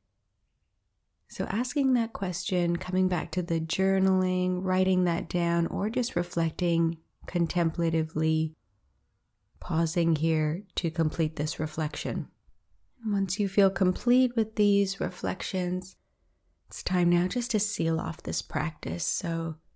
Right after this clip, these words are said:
again, just checking into the body, maybe the palms come to prayer or a palm on the heart space.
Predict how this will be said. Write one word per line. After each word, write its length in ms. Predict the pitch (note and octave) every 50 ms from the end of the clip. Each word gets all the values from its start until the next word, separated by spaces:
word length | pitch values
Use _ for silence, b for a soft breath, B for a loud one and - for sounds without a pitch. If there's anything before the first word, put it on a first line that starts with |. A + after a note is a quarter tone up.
| _ _ -
again, 380 | - - F#3 F3+ F3+ F#3 F3+
just 180 | E3 E3 - -
checking 340 | - - E3+ E3 F3 F3 E3
into 180 | E3 E3 E3 E3+
the 100 | - F3+
body, 580 | - - F#3 F3+ F3 F3 F3 E3 E3+ E3+ E3+
maybe 280 | E3 E3 E3 D#3+ F3 F3
the 100 | F3+ F#3
palms 400 | - - - E3+ E3+ E3+ E3+ -
come 220 | - - F3 E3+
to 100 | - -
prayer 720 | - - - - A#3 A#3 A3+ G#3+ G#3+ G#3 G#3 G#3 G3+ G3+ G3
or 140 | G3 G3+ -
a 80 | - -
palm 260 | - - F3+ F3 F3
on 120 | E3+ F3
the 80 | - E3+
heart 400 | E3 - - G3+ F#3+ F#3+ F#3+ -
space. 720 | - - - G3+ F#3+ F#3 F#3 F#3 F3+ F3+ F3 - - -